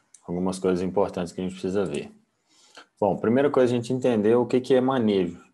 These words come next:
né? Se a gente pegar aí num ecossistema, onde a gente tem fator solo, fator planta, fator animal, qualquer intervenção que a gente faça nesse sistema, né, em qualquer situação ou em qualquer, é,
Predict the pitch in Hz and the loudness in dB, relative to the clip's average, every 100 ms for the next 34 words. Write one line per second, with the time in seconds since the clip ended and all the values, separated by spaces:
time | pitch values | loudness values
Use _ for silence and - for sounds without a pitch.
0 | - 95 113 - - _ _ _ 98 104 | -10 -6 -8 -10 -20 _ _ _ -4 -2
1 | - 120 101 101 101 98 98 95 95 92 | 2 2 4 2 2 2 0 0 -2 -2
2 | 92 92 95 - - - 107 120 95 - | -4 -6 -8 -10 -12 -6 -4 -4 -6 -10
3 | _ 90 90 92 95 98 95 95 92 87 | _ -8 -4 -4 -4 -6 -8 -6 -4 -4
4 | 82 - 92 87 98 95 - 101 107 92 | -8 -6 -6 -2 -4 -4 -2 2 2 0
5 | - 90 - 90 - 101 107 92 - 92 | -2 -4 -4 -6 -2 -2 -2 -4 -6 -4
6 | - 90 104 113 101 104 107 - - _ | -2 -2 -2 -2 0 0 -2 -10 -20 _
7 | _ 110 107 113 123 117 123 120 139 120 | _ -2 0 2 0 0 0 0 -2 -4
8 | - 123 135 135 120 - - 95 92 95 | -4 -6 -4 -6 -8 -6 -2 -2 -2 -8
9 | 98 92 - - - 113 135 - _ _ | -8 -10 -14 -12 -8 -6 -6 -12 _ _
10 | _ - 104 127 107 110 104 - 123 127 | _ -8 -4 -2 -2 0 0 2 2 0
11 | - 113 95 - 113 107 98 98 104 101 | -2 0 0 -2 -2 0 -2 -2 -2 -2
12 | 101 107 127 113 - _ _ _ _ 98 | -2 -2 -2 -6 -14 _ _ _ _ -8
13 | 92 | -8